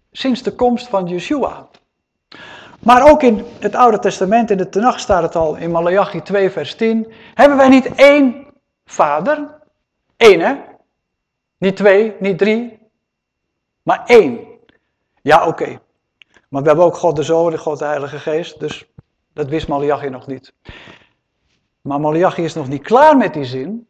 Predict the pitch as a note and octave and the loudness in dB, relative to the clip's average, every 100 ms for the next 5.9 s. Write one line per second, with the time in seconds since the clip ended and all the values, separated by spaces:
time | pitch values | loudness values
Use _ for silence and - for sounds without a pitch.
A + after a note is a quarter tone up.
0 | _ D#3+ D3+ F3 - F3 F3 E3+ E3 E3 | _ -8 -6 -6 -4 -4 -2 -2 -4 -8
1 | - - C4+ C4+ C4 A#3+ - - G3 D#3+ | -12 4 6 8 6 2 -6 -2 2 2
2 | D3 B3 C#4 - - _ _ _ _ - | 2 -2 -4 -10 -20 _ _ _ _ -20
3 | - C3+ F3 D#4 D#4+ D4 A#3+ F3+ C3+ C4 | -16 -2 6 8 8 4 0 0 -2 -8
4 | C4+ _ _ _ _ - - _ F#3 F#3+ | -10 _ _ _ _ -20 -20 _ 0 0
5 | - C#4 D4+ C#4 - A3 - - | 4 8 8 6 6 6 4 -12